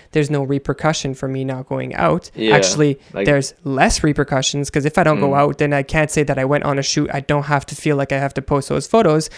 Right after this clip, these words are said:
Speaker 1: and if those photos are
Speaker 2: Yeah.
Speaker 1: trash, I never have to deal with those comments or that, that self-doubt, you know what I mean? So I think that's a,
Speaker 2: Yeah, for sure.
Speaker 1: a valid point you kinda brought up there, but, um, yeah, what, I'm curious to know, what do you think, besides just, like,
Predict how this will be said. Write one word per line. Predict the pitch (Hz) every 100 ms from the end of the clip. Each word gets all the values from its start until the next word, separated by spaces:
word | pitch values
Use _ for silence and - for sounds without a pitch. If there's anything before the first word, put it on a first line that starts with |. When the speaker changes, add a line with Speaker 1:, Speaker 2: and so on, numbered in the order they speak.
| -
Speaker 1:
and | 156
if | 147
those | 151 147
photos | 160 147 139
are |
Speaker 2:
Yeah. | 143
Speaker 1:
trash, | - 196 151 -
I | 151
never | 151 143
have | 139 139
to | 139
deal | 147 139
with | 139
those | - 139
comments | - 175 156 143 135
or | 143
that, | 139 131 - - - _ _ _ -
that | 135
self-doubt, | - 143 135 - 143 135
you | 139
know |
what | 135
I | 135
mean? | 147
So | 156 151
I | 113
think | 143 160
that's | 151 -
a, | 127
Speaker 2:
Yeah, | 110
for | -
sure. | 120 - 113
Speaker 1:
a |
valid | 104 147 143 143
point | 147 143
you | 143
kinda | - 143
brought | 135 135 135
up | 147
there, | - 139 131
but, | 131 135 - - _ _ _
um, | 131 127 127 123 - _ _
yeah, | 170
what, | 147 165 -
I'm | 160 160
curious | 151 175 170 -
to |
know, | 151 139 131
what | 135 151
do | 170
you | 175
think, | - 156 151 - - _ _ _ _ _
besides | 151 147 151 156 151
just, | - 151 -
like, | 143 131 -